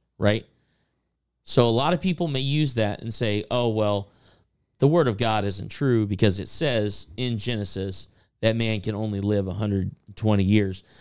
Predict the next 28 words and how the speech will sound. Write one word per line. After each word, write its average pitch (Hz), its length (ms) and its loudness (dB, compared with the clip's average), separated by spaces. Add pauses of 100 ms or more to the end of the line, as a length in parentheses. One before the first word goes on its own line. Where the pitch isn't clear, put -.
but 104 120 2
my 131 140 4
grandmother 113 400 0
lived 98 220 -2
to 98 60 -8
be 98 100 -4
a 92 60 -2
hundred 98 280 0
twenty-six. 95 640 0 (240)
So - 240 0
obviously 110 840 -4 (380)
the 113 80 0
things 104 440 2
in 104 80 -6
the 95 80 -4
Bible 95 440 -4
can't 110 280 0
be 95 140 -6
true." - 380 -6 (840)
However, 123 580 2 (1500)
when 110 160 2
the 104 100 4
Lord 156 580 0 (240)
passes 127 540 -2
that 110 340 -2 (2750)
information 117 760 0
to 104 260 -4
us - 360 -6